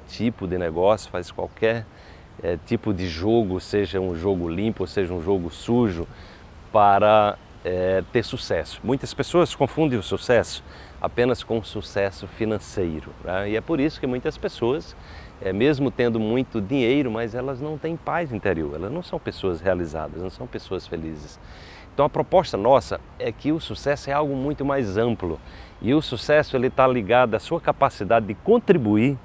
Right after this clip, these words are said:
primeiro para se transformar numa pessoa melhor, numa pessoa mais íntegra, numa pessoa,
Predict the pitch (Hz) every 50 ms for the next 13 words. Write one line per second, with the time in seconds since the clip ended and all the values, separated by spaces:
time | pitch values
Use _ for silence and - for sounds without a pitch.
0 | - - - - - - - - - - - 170 208 196 196 214 233 - 220 196
1 | 165 - - 160 156 - - 143 123 131 131 135 143 143 143 - - 131 123 -
2 | - 139 139 131 135 135 143 147 131 104 101 92 85 76 78 87 95 - 110 98
3 | - - 101 95 92 85 80 73 80 110 127 120 - 135 117 117 120 120 123 117
4 | 107 92 87 - 90 85 - - 98 98 95 90 90